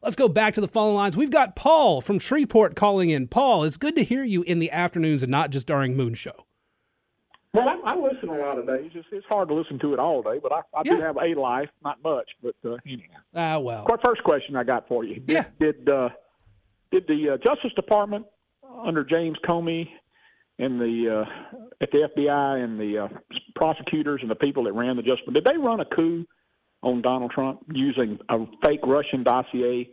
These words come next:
Speaker 2: that they knew ahead of time was fake and, uh, and got fisa warrants, lied to a federal court about, uh, their investigation? Did they, did they do that to Donald Trump?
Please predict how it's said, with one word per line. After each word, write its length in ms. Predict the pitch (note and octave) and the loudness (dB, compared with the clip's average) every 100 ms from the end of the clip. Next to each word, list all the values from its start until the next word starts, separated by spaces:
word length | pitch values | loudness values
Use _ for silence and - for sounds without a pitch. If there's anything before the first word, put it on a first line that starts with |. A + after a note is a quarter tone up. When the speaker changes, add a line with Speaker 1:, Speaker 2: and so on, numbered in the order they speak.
| - _ _ _ | -20 _ _ _
Speaker 2:
that 140 | - A#2+ | 0 2
they 160 | C3 A#2+ | 2 0
knew 400 | A#2+ C3+ C3+ - | 0 -2 -4 -8
ahead 260 | - C#3+ C3 | -4 -2 -2
of 80 | B2 | -2
time 260 | C3+ C3 B2+ | -4 -4 -2
was 140 | A2+ - | -4 0
fake 240 | B2+ B2+ - | 0 0 -2
and, 120 | A#2 | -4
uh, 60 | A2 - | -4 -4
and 200 | A#2 G#2+ | -4 2
got 360 | - - - - | 2 2 -4 0
fisa 360 | C3+ D3+ D#3 D3+ | 2 2 2 0
warrants, 500 | C#3+ D#3 D#3 D#3 - | 0 -2 -2 -4 -8
lied 460 | G#2 B2+ D3+ D3+ D3 | -2 -2 0 -2 -2
to 80 | C#3 | -4
a 40 | C3+ | 0
federal 280 | D3+ D3+ C#3 | 0 2 -2
court 400 | - E3 D#3+ D#3 - _ _ _ _ _ _ | -2 -2 0 -2 -8 _ _ _ _ _ _
about, 480 | A#2 B2 C#3 C#3 - | -2 2 2 0 0
uh, 200 | B2+ A#2+ A#2 | 0 0 -2
their 120 | C3 | -2
investigation? 720 | C3+ B2 C#3+ - B2+ C#3+ C#3 B2+ | 0 0 -2 -2 0 0 0 -4
Did 120 | C3 | 0
they, 160 | A#3+ D#4 - - | 0 0 -10 0
did 160 | - G#3 | 0 2
they 140 | B3+ | 0
do 220 | C#4+ C#4 | 2 0
that 200 | C4+ B3+ B3 | 0 -2 -2
to 60 | |
Donald 300 | A#3+ B3+ B3 | -2 -2 -4
Trump? 240 | B3 B3+ | -4 -6